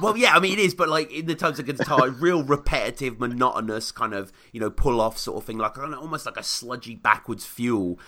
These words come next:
Speaker 1: And, but the vocals especially, like, it's, it's Static X out here, like, Jesus.
Speaker 2: Right, <laughs> right, Static X, yeah.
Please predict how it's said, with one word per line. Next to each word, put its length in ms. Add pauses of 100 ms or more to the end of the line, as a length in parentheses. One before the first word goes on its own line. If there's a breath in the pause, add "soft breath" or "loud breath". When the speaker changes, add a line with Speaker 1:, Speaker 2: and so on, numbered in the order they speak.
(120)
Speaker 1:
And, 160
but 140
the 80
vocals 580
especially, 1000 (300 loud breath)
like, 400
it's, 180 (100)
it's 160
Static 460
X 320
out 180
here, 300
like, 240
Jesus. 600 (160)
Speaker 2:
Right, 260 (260)
<laughs> 140 (100)
right, 260 (180)
Static 460
X, 240
yeah. 240